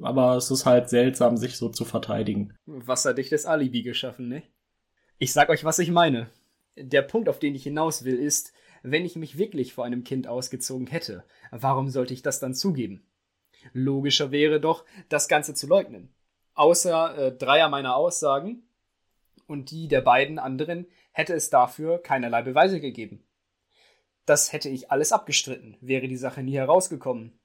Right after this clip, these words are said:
Speaker 2: Äh, den Aufnahmen davon gibt es keine.
Speaker 1: Ja, das ist, das ist halt wieder der, äh, der Logiklord, ne? Also,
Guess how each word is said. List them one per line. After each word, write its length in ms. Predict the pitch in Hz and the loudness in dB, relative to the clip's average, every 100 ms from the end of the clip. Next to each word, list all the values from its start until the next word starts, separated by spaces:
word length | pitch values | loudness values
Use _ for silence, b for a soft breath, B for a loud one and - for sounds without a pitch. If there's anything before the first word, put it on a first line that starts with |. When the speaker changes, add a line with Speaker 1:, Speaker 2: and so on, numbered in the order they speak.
| _ | _
Speaker 2:
Äh, 220 | 156 135 | -6 -4
den 280 | 127 139 139 | -2 -2 0
Aufnahmen 580 | 143 - 143 139 160 170 | 0 -2 -2 -2 -2 -4
davon 400 | 147 - 156 175 | -2 -2 -4 -8
gibt 180 | 147 147 | -10 -6
es 120 | 208 | -2
keine. 340 | - 113 101 - _ _ _ _ _ _ _ _ _ _ _ _ _ _ _ _ - | 4 4 2 -14 _ _ _ _ _ _ _ _ _ _ _ _ _ _ _ _ 0
Speaker 1:
Ja, 540 | 135 135 127 120 113 - | 6 8 10 8 4 -6
das 220 | 117 - | -6 -2
ist, 260 | 120 - 120 | -4 -4 -4
das 120 | 117 | 0
ist 40 | |
halt 200 | 135 120 | 4 4
wieder 200 | 131 127 | 4 4
der, 920 | 120 120 117 117 113 117 120 113 113 104 | 6 6 6 6 2 -2 -4 -2 -2 -4
äh, 40 | - | -2
der 100 | 110 | 2
Logiklord, 920 | 123 147 156 151 143 170 180 - _ - - | 4 4 2 4 6 6 4 -4 _ -20 -6
ne? 260 | 123 151 165 | 0 2 4
Also, 400 | 123 123 123 | 4 4 2